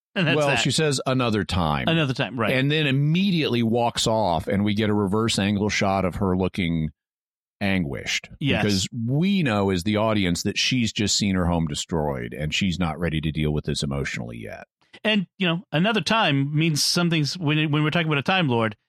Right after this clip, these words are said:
Speaker 1: that can mean
Speaker 2: Yeah.
Speaker 1: something very, very specific. Uh, so it's very interesting.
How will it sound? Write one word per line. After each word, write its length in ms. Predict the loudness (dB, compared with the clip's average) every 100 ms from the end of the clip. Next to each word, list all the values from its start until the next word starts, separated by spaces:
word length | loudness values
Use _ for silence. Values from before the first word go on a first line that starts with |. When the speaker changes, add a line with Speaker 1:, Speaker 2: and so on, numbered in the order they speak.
| _ -8
Speaker 1:
that 100 | -2
can 120 | 2
mean 120 | 2
Speaker 2:
Yeah. 60 | 2
Speaker 1:
something 300 | 0 0 0
very, 300 | 2 2 0
very 380 | -2 -2 0 0
specific. 580 | -2 -2 -2 -2 -4 -6 -8
Uh, 180 | -6 -4
so 240 | -6 -8
it's 100 | -10 _
very 200 | -4 -2
interesting. 400 | -4 -8 -10 -12